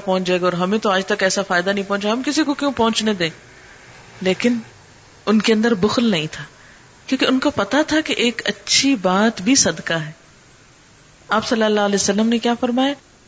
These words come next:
"جو کسی کو کسی نیک کام کے کرنے کا موقع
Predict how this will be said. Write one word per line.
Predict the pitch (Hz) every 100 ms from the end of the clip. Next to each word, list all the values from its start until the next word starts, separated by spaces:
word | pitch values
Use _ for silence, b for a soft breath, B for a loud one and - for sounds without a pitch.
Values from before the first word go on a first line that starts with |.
| _ _ - _ - -
"جو | 190 302
کسی | 302 262 339
کو | 320 311
کسی | 294 - 294
نیک | 226 254 285
کام | 240 240 262
کے | 262
کرنے | 254 208 226 262
کا | 320
موقع | 285 196 180 175 247